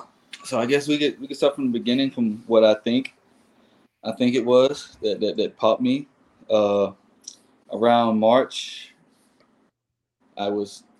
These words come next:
you know, training for, for the individual quarterfinals, and a buddy of mine went to S F A S,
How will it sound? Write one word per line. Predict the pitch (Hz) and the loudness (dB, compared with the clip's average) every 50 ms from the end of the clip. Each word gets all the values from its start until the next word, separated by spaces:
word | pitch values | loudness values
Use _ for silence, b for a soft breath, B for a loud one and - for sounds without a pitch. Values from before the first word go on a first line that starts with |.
| _ - | _ -8
you | 117 | -6
know, | 107 101 101 101 - - - - - _ _ | -6 -6 -8 -10 -14 -16 -20 -20 -20 _ _
training | - - - 113 110 107 104 101 | -12 -6 -4 -2 -2 -2 -4 -4
for, | - 104 101 101 101 101 95 _ _ _ _ _ _ _ _ | -4 -4 -2 -2 -2 -4 -6 _ _ _ _ _ _ _ _
for | - 113 107 | -4 -2 0
the | 104 101 98 98 98 98 98 95 98 101 98 - _ _ _ - - - _ _ - | 0 0 -2 -2 -4 -4 -4 -6 -6 -8 -10 -14 _ _ _ -18 -18 -18 _ _ -4
individual | - 117 110 104 113 110 113 104 | -2 -2 0 0 -2 -4 -4 -4
quarterfinals, | - - 120 104 98 - 101 98 101 104 95 - _ b b b b b b b b b _ _ _ | -2 -2 -2 -2 -2 -4 -6 -8 -8 -10 -12 -16 _ b b b b b b b b b _ _ _
and | - 113 110 104 101 101 101 | -6 -4 -4 -4 -4 -4 -4
a | 101 | -2
buddy | 95 117 127 131 123 | 2 2 4 4 4
of | 120 110 | 2 2
mine | 104 101 104 101 104 110 113 - _ _ _ _ _ _ _ _ _ _ - | 0 0 0 0 0 -2 -6 -10 _ _ _ _ _ _ _ _ _ _ -10
went | 113 117 110 - | -10 -10 -8 -6
to | - 104 95 | -4 -2 -2
S | 107 107 - | 0 0 -2
F | 104 - | -4 -4
A | 104 101 104 113 120 113 101 | -2 0 2 4 4 4 2
S, | 98 - - - | 0 -6 -16 -20